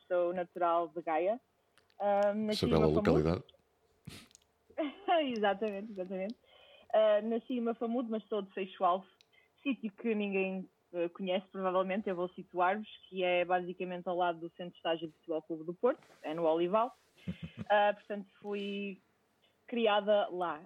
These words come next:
Speaker 1: Ahm, quando era miúda, ah, pá, nun-,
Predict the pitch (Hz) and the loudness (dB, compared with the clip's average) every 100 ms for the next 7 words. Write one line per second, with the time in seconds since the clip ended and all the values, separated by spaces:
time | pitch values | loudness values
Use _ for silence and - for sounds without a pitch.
0 | - 208 208 208 202 208 208 208 _ _ | -2 0 2 2 2 -2 -8 -10 _ _
1 | _ _ _ _ - 269 285 302 294 285 | _ _ _ _ -6 -2 2 2 2 2
2 | 262 269 240 185 185 170 160 - _ _ | 2 0 0 0 2 0 -2 -12 _ _
3 | - 170 165 - 170 175 254 | -4 -2 -2 0 -2 0 -4